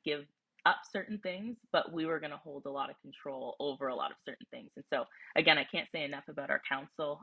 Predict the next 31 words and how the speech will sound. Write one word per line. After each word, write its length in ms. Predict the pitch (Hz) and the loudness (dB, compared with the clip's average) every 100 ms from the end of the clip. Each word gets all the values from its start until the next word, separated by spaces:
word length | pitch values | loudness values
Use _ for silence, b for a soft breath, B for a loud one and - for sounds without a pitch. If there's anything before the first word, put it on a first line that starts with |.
| - | -2
Um, 400 | 143 135 135 - | 0 0 -2 -4
we 100 | 147 | -2
brought 260 | 151 143 143 | 2 4 4
in 100 | - | 4
Adam 280 | - 143 143 | 2 2 2
Larry, 400 | 151 147 147 147 | 6 6 4 -4
who's 160 | 143 - | -16 -10
worked 180 | 143 - | -10 -8
with 100 | 143 - | -12 -10
the 120 | 139 | -10
N 120 | 131 | -8
H 140 | 139 139 | -10 -6
L 120 | 139 - | -6 -4
P 120 | 151 | -4
A 100 | 135 | -4
as 60 | 127 143 | -4 2
well, 300 | 143 139 - b b 117 | 4 4 0 b b 2
uh, 140 | 131 | 2
who 100 | 147 | 2
specializes 640 | - 185 185 165 156 - | 8 8 8 6 6 2
in 140 | 151 147 | -16 -12
licensing, 540 | 139 - 143 - 143 | -12 -12 -16 -12 -12
because 260 | 147 - 143 - _ - | -8 0 -2 -2 _ 4
it 140 | 180 180 | 4 4
was 160 | 160 | 0
all 180 | 143 143 _ 175 | -2 -8 _ 2
so 200 | 160 147 | 2 0
new 120 | 135 | -8
to 200 | - - | -6 -4
us. 180 | - - - | -4 -8 -16
And 160 | 139 | -16